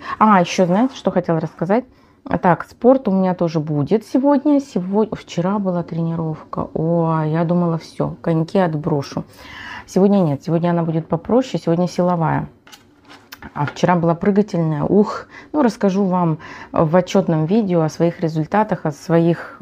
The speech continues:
эмоциях более подробно. Так, и вчера, когда рылась в документах, нашла, значит, смотрите, какая я была.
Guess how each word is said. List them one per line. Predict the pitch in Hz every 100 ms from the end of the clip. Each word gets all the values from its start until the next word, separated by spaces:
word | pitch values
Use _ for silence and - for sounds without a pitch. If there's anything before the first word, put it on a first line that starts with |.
| -
эмоциях | 165 160 170 - 165 156
более | 147 160 151
подробно. | 151 147 151 139 139 - - - - - -
Так, | 202 160 - -
и | -
вчера, | 233 - 214 190
когда | 170 170 175 170
рылась | 180 180 156
в |
документах, | 160 - 190 262 277 -
нашла, | 175 - 185 175
значит, | 160 156 - 151
смотрите, | 170 165 190 -
какая | - - 151 143
я | 143
была. | 135 139